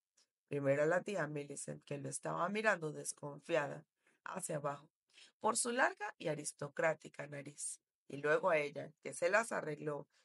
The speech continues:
para corresponderle la sonrisa despreocupadamente. Era de esperar que no estuviera ruborizada, eso sería humillante. Resuelta a no mirarlo, levantó el libro. Lo abrió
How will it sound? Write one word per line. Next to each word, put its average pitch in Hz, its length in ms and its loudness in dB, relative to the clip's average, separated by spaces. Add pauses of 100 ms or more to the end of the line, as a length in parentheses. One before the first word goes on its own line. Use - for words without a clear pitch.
(120)
para 143 220 -6
corresponderle 151 880 -2
la 143 140 -4
sonrisa 147 560 -6
despreocupadamente. 143 1160 -8 (840)
Era 180 240 6
de 233 80 6
esperar 160 520 0
que 156 160 -14
no 151 140 -10
estuviera 156 580 -2
ruborizada, 147 840 -8
eso 151 240 -10
sería 196 360 0
humillante. 143 640 -6 (840)
Resuelta 139 420 0
a 151 60 0
no 196 120 2
mirarlo, 165 460 2
levantó 143 540 0
el 151 160 0
libro. 143 280 -12 (720)
Lo 196 140 10
abrió 233 200 6